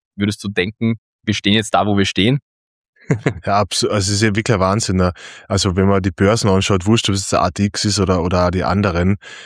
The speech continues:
Speaker 2: äh, die, die florieren, das ist unglaublich, obwohl diese Unsicherheit im Markt ist oder, oder generell auf der Welt, denke ich, ist. Und deswegen ist es halt umso, ja, blöder, dass die Inflation jetzt wieder ansteigt, weil wir wissen alle, ähm, dass das Thema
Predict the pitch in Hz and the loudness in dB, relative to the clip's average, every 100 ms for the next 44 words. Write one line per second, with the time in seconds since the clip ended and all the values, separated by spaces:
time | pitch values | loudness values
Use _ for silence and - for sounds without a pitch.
0 | - - 87 85 95 87 - 92 90 90 | -14 -2 0 0 0 -2 0 2 4 2
1 | - - - 92 95 110 117 92 95 87 | -2 -6 0 2 4 2 2 0 0 0
2 | 107 101 95 92 85 95 110 107 85 98 | 0 2 2 2 2 4 4 2 0 -2
3 | 95 92 135 143 110 98 92 87 90 92 | -2 2 0 2 0 0 2 2 0 0
4 | 85 78 87 - 101 - 90 85 78 87 | 0 0 -2 0 0 0 0 0 0 -2
5 | 98 107 87 87 82 90 85 107 123 85 | 0 0 2 0 0 0 2 2 2 0
6 | 85 87 113 - - - - - - 95 | 2 2 0 -4 -16 -20 -20 -16 -6 0
7 | 107 110 101 104 - - - - - 98 | 2 2 2 2 0 -8 -18 -10 -4 -4
8 | - _ _ - 160 - 131 120 - _ | -4 _ _ 2 2 4 4 2 0 _
9 | _ 101 104 113 90 _ _ _ _ _ | _ 0 2 2 -2 _ _ _ _ _
10 | _ _ - - - - 104 127 120 101 | _ _ -18 -18 -14 0 4 4 4 2
11 | 113 101 - 98 101 95 101 110 101 - | 2 -2 -2 -2 0 -2 0 0 -2 0
12 | 127 90 85 90 - 95 117 - 95 95 | 0 2 0 -2 0 0 0 0 2 2
13 | 76 98 95 104 - 101 90 104 104 85 | 0 0 0 0 0 0 2 4 4 2
14 | 95 92 92 92 - - - 98 92 92 | 2 2 0 -2 -6 -8 -4 0 2 2
15 | 90 | 0